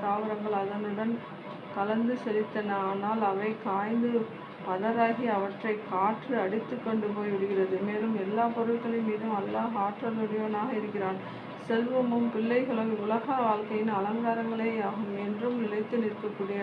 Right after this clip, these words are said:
நற்கர்மங்களே உம்முடைய இறைவன்,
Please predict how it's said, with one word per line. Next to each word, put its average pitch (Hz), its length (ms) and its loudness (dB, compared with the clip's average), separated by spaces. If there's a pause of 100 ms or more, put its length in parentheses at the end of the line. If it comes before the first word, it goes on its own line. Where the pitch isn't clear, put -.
நற்கர்மங்களே 208 760 0 (420)
உம்முடைய 226 560 4
இறைவன், 240 460 2